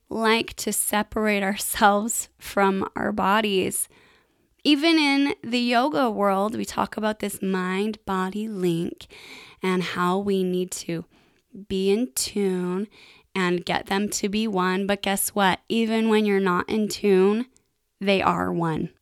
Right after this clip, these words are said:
Always. Always, always, always. You cannot disconnect from your body, even if you're not paying attention to it.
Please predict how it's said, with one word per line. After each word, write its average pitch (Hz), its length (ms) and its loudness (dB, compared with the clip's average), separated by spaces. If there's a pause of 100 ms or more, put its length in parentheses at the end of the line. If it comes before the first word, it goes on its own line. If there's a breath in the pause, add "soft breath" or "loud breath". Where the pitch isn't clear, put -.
(180)
Always. 254 560 4 (640)
Always, 277 520 0 (240)
always, 196 420 0 (140)
always. 196 420 0 (400 loud breath)
You 240 80 0
cannot 254 480 0
disconnect 254 640 -2
from 233 240 0
your 226 120 -2
body, 220 360 0
even 208 300 2
if 233 140 -4
you're 233 100 2
not - 220 2
paying 240 200 0
attention 214 500 -2
to 196 200 0
it. - 180 0